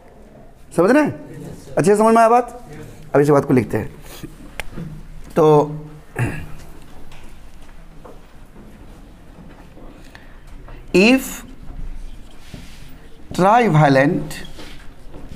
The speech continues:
atom like indium, selenium, A T C doped,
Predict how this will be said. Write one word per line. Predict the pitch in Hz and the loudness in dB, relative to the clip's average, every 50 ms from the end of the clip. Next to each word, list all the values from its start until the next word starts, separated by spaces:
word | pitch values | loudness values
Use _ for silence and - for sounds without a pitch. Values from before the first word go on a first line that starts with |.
| - - - - - - - - - - - - - - - - | -14 -14 -16 -16 -16 -16 -14 -14 -14 -12 -12 -14 -14 -8 0 4
atom | 151 147 147 147 151 127 123 131 - 147 - - - - - - - - - - - - - - - - - - - - - - - | 4 4 4 4 4 4 4 4 2 -2 -6 -10 -14 -16 -18 -20 -20 -20 -20 -20 -20 -20 -20 -20 -18 -18 -16 -16 -16 -16 -16 -6 0
like | 123 131 131 139 151 160 175 180 170 - - - - - - - - - - - - - - - - - - - - - - - - - - | 2 4 6 8 8 6 6 4 2 -2 -8 -14 -14 -16 -16 -18 -18 -20 -20 -20 -20 -20 -20 -20 -20 -20 -20 -18 -18 -18 -18 -18 -18 -4 0
indium, | 156 160 175 180 180 180 165 143 131 131 160 208 - - - - - - - - - - - - - - - - - - - - - - - - - - - - - - - - - - | 4 4 6 6 6 6 6 6 6 4 2 0 -4 -8 -14 -16 -16 -16 -16 -14 -14 -12 -12 -12 -12 -12 -12 -12 -12 -12 -12 -14 -16 -16 -16 -16 -14 -16 -16 -16 -16 -18 -18 -18 -4 2
selenium, | 151 143 151 165 165 151 143 127 123 127 151 202 214 - - - - - - - - - - - - - - - - - - - - - - - - - - - - | 4 6 6 6 8 6 6 6 4 4 2 0 -2 -6 -10 -16 -18 -18 -20 -20 -20 -20 -20 -20 -20 -20 -20 -20 -20 -20 -18 -18 -18 -16 -16 -16 -16 -16 -16 -2 2
A | 165 170 180 | 4 4 4
T | 175 196 202 | 4 4 2
C | 170 - - 160 156 | 2 4 4 4 4
doped, | 143 127 120 151 139 147 151 - - - - | 4 4 4 4 4 4 2 0 -6 -10 -12